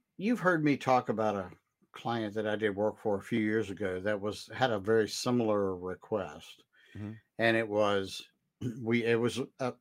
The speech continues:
Speaker 1: along that same lines, anonymizing data. I understood the use case. I got it.
Speaker 2: Mm-hmm.
Speaker 1: And I had to gently explain why it wasn't possible.
Speaker 2: Right.
Speaker 1: And this was just straight up B I. You know, this wasn't any A I type thing at all. It was just regular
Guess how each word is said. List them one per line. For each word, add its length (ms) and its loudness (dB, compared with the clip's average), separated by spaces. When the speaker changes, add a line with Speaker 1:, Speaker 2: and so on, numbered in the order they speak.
Speaker 1:
along 440 2
that 220 2
same 260 0
lines, 360 0
anonymizing 800 0
data. 400 4
I 220 4
understood 420 2
the 100 -2
use 280 0
case. 400 2
I 120 -4
got 380 2
it. 140 2
Speaker 2:
Mm-hmm. 60 -10
Speaker 1:
And 500 2
I 280 -2
had 320 -2
to 140 -2
gently 540 0
explain 720 -2
why 280 2
it 180 -2
wasn't 380 -4
possible. 540 -8
Speaker 2:
Right. 220 -14
Speaker 1:
And 140 4
this 160 4
was 160 4
just 200 0
straight 280 6
up 200 4
B 200 0
I. 340 -4
You 160 -4
know, 140 -2
this 220 -2
wasn't 320 4
any 400 0
A 280 0
I 180 -2
type 340 -8
thing 240 -4
at 100 -4
all. 380 -2
It 80 0
was 160 -6
just 240 -4
regular 540 -4